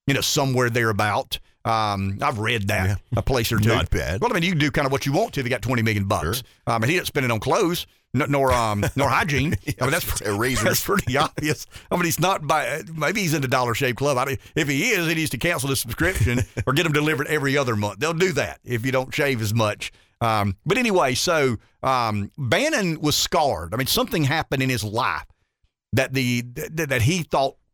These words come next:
Speaker 1: was so, so unfair. Um, and he changed. I mean, he left Goldman. He became, uh, ki-, kind of a, I don't wanna say a, a,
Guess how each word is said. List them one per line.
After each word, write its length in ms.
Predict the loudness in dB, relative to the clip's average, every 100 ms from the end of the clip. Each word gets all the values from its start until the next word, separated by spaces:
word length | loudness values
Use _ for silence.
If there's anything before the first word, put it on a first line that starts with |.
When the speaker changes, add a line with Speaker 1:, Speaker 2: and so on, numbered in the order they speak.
| _
Speaker 1:
was 340 | -18 -4 -2
so, 340 | 0 2 2 2
so 340 | 0 0 0
unfair. 580 | 0 -2 -2 0 0 -4 -8 _ _
Um, 480 | 0 2 2 0 -4 -4
and 140 | -2
he 80 | 0
changed. 520 | 0 0 0 -2 -4
I 40 | -2
mean, 100 | 0
he 60 |
left 240 | 0 0 0
Goldman. 500 | 2 2 2 0 -2 -8 _
He 80 | -2
became, 560 | -2 0 0 0 0 -2 -6 _ -2
uh, 260 | 0 0
ki-, 140 | -2 -2
kind 180 | -2
of 80 | 0
a, 80 | 0
I 120 | 2
don't 80 | 0
wanna 120 | 0
say 220 | 0 0
a, 260 | 2 0 -2 -6
a, 160 | -14